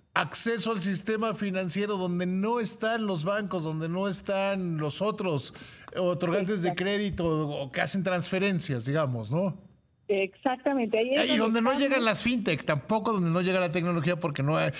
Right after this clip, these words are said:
Speaker 1: el internet no es suficientemente bueno, digamos.
Speaker 2: Eh, totalmente de acuerdo, por eso es tan importante nuestro papel. ¿Y qué nos encargó el presidente estos seis años ya? Fue que nos dedicáramos al tema de remesas, a los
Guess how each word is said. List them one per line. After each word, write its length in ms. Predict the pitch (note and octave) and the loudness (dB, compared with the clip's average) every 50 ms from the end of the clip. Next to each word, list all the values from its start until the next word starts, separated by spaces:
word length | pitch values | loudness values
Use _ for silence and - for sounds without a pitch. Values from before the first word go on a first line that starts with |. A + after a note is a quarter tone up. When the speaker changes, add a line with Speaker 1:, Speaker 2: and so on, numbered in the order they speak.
| - - - | -10 -8 -2
Speaker 1:
el 120 | D3 D3 D3+ | 0 2 2
internet 560 | D3+ C#3 D#3+ D3+ C#3+ D3+ E3 E3+ F3 F3 D#3 D#3 | 2 2 2 2 2 2 2 2 2 0 0 0
no 160 | D#3 E3 E3 E3 | 2 2 2 2
es 60 | D#3 | 2
suficientemente 680 | - D#3 D3 C#3 C#3+ D3+ C#3+ D#3 D#3 D#3 D#3 D3 E3 | 2 2 2 2 2 2 2 2 0 0 0 0 0
bueno, 320 | E3+ F3 F#3 F3+ D#3+ C#3 A#2+ | 0 2 2 2 2 0 0
digamos. 600 | B2 A#2+ C#3 C#3 B2 A2+ G2+ - - - - - - - _ _ _ _ _ | -2 0 0 0 0 -2 -6 -10 -14 -16 -16 -18 -20 -20 _ _ _ _ _
Speaker 2:
Eh, 180 | C#4+ D3 D#3+ F3 - | 2 2 2 2 0
totalmente 500 | G3 F#3+ - A#3+ A#3 A#3+ A#3+ A3+ A3 A3+ G#3+ | -2 0 2 0 0 2 0 0 2 2 2
de 80 | G3 F#3 | 2 2
acuerdo, 480 | F3 - - C4 D4 D#4 D#4 E4 F4 | 0 0 0 0 0 2 0 -2 -2
por 180 | - - C4 A#3+ | -2 -2 -2 -2
eso 160 | C4+ - D4+ | -2 -4 -6
es 100 | C#4 - | -8 -2
tan 200 | - D4+ E4 F4+ | -2 0 0 0
importante 560 | G4+ G#4 - C#4 B3 - C4 B3 A#3+ B3 C4 | 0 0 0 0 0 0 -2 -2 0 0 2
nuestro 320 | C4 A#3+ A3+ - - G3 F3+ | 2 2 0 0 -2 -4 0
papel. 420 | - F#3+ F#3 - G3+ G3 G3+ G3+ | -2 -2 0 2 0 0 0 0
¿Y 120 | - C4+ A#3 | 0 -2 -2
qué 180 | - - F4+ | 0 0 2
nos 160 | F#4 G4 A4 A4+ - | 2 2 0 0 2
encargó 420 | F#4 C#4 B3 - A#3 A3 A3+ B3 | 0 0 2 0 0 0 2 0
el 120 | C4+ C#4 C4 | 0 0 0
presidente 600 | D4+ E4 D#4 - B3 A#3+ A#3 A#3+ A#3+ A#3+ A#3+ C4 | -2 -2 0 0 0 2 2 2 0 0 0 -2
estos 320 | C4 - _ - C#4 C4+ - - _ _ _ _ _ | -2 -2 _ -2 -2 -2 -2 -8 _ _ _ _ _
seis 300 | A#3 A3+ G#3+ A3+ A3 - | 0 0 0 -2 0 0
años 300 | A#3+ F#3+ F3+ E3+ E3 D#3+ | 0 0 2 0 0 0
ya? 180 | F#3 F3 D3+ D#3 - _ _ _ _ _ _ _ _ _ _ _ _ _ _ | 0 0 0 -2 -6 _ _ _ _ _ _ _ _ _ _ _ _ _ _
Fue 260 | - C4 C4+ C#4 C4+ - | 0 0 0 0 0 0
que 80 | C4+ B3+ | -2 0
nos 160 | A#3+ A#3+ A#3 | 0 0 2
dedicáramos 600 | B3 A#3+ B3+ B3 B3 D4 C#4+ D4+ D#4+ E4 E4+ E4+ - - - _ | 2 0 0 0 -2 0 0 0 0 0 -2 -2 -4 -12 -6 _
al 220 | A3 A3+ A3+ G#3+ | -2 -2 -2 -2
tema 260 | - C4+ C4 C4+ C#4+ | -2 0 0 2 2
de 120 | C#4+ C4+ A#3 | 0 0 0
remesas, 640 | G#3+ G#3+ G#3+ A3 B3 D4 D4 - E4+ E4+ F4 F#4 - _ _ _ - | 0 0 0 2 0 0 0 0 0 0 0 -4 -6 _ _ _ -4
a 120 | G#3+ A3 | -2 0
los 180 | A3+ A3+ A3+ | 0 0 -2